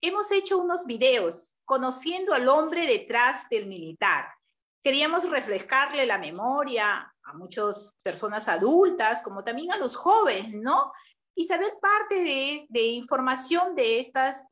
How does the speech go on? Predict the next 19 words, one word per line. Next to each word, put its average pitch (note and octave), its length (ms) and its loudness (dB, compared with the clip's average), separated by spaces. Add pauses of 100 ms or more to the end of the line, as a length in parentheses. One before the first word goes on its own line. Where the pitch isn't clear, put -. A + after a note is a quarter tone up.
(240)
eh, G3+ 640 -4
de G#3+ 60 2
este A3 180 -2
prócer D4 560 4
o F#3 360 0
de G3 100 -2
este A#3 180 -4
gran A#3+ 420 -2
generalísimo, G#3 840 -4
don F3+ 140 -4
José G3 240 -8
de A3+ 160 -2
San A#3 180 -4
Martín, B3+ 360 -6
así C4 200 -6
como C4 180 -4
de F#3+ 120 -2
Pringles, C#4 500 -2
¿no? B3 260 -2